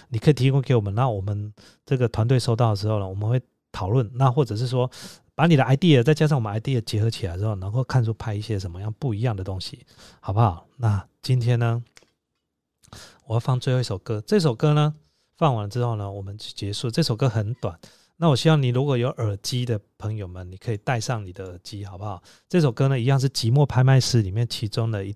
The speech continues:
段音乐，只有一分五十三秒，好不好？来，我们要放第三，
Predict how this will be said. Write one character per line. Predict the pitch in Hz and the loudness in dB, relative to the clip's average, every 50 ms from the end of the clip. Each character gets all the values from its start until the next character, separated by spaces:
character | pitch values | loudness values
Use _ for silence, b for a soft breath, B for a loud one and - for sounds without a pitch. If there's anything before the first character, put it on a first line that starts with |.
| - _ | -8 _
段 | - 135 120 110 110 | 0 2 2 0 0
音 | - 113 113 110 113 | -4 -4 -4 -4 -2
乐， | 123 117 104 | -4 -4 -4
只 | - - - 151 | -4 -2 0 0
有 | 127 127 - | 0 2 2
一 | 214 202 | 2 2
分 | 151 - - 156 160 | 4 6 6 4 4
五 | 151 - 113 104 | 4 2 -2 0
十 | - 123 | 0 0
三 | 107 - - - 110 107 | 0 0 0 0 0 -2
秒， | 113 110 98 92 82 b b b b b b b b b b | -4 -8 -12 -14 -20 b b b b b b b b b b
好 | _ - 104 | _ -4 0
不 | 117 | 2
好？ | 127 107 92 - | 2 2 0 0
来， | - 135 139 156 170 - - | 0 2 4 4 4 2 0
我 | 147 127 | -2 -2
们 | 131 135 139 | 0 2 2
要 | 151 175 170 | 2 2 0
放 | - - 185 170 156 139 131 123 - | 0 2 2 2 2 0 -2 -6 -6
第 | - 175 156 | -2 -2 -2
三， | 131 - - 156 - | 0 -2 -2 -4 -4